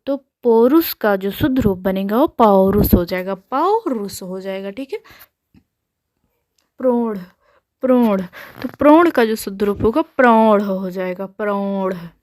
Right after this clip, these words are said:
ठीक है, अब हम यहाँ पर देखेंगे कि औ और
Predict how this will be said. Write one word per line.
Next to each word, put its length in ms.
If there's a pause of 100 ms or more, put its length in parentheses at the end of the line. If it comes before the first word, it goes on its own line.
(180)
ठीक 180
है, 80 (1500)
अब 140
हम 180
यहाँ 280
पर 160
देखेंगे 720
कि 400 (2250)
औ 380 (2250)
और 320